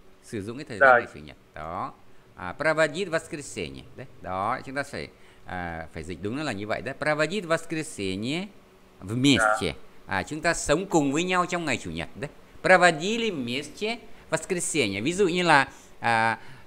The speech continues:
Speaker 1: tôi với vợ tôi sống riêng đấy. Vợ tôi thì là gì? Vợ tôi sống một căn nhà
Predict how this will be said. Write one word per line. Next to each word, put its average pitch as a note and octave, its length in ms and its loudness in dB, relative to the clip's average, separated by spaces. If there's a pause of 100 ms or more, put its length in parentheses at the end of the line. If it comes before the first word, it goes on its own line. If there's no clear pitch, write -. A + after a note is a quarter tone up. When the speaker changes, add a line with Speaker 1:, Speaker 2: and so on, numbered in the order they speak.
Speaker 1:
tôi G#3 300 6
với G#3 120 2
vợ F3+ 240 4
tôi F#3 220 2
sống F3+ 240 0
riêng G3 340 8
đấy. G3 140 8 (160)
Vợ C3 160 6
tôi F3 260 4
thì D3 120 0
là C3+ 160 6
gì? B2+ 260 4
Vợ C3+ 160 6
tôi E3 220 2
sống D3 320 0
một - 280 0
căn D#3+ 180 4
nhà C3+ 480 8